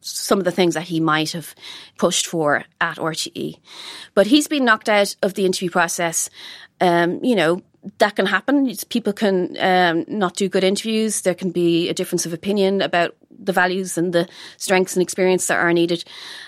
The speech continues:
And, uh, Kevin Backhurst does have, um, uh, you know, tenure at, at, at R T E. Since leaving R T E in two thousand sixteen, he's, uh, worked for the British media regulator Ofcom.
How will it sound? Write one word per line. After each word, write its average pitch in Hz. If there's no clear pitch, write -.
And, 196
uh, 202
Kevin 233
Backhurst 220
does 220
have, 196
um, 165
uh, -
you -
know, 180
tenure 180
at, -
at, 160
at 160
R 170
T -
E. 170
Since 175
leaving 196
R 175
T -
E 180
in 180
two 165
thousand 160
sixteen, 170
he's, 180
uh, 170
worked 165
for 165
the 160
British 165
media 160
regulator 147
Ofcom. 185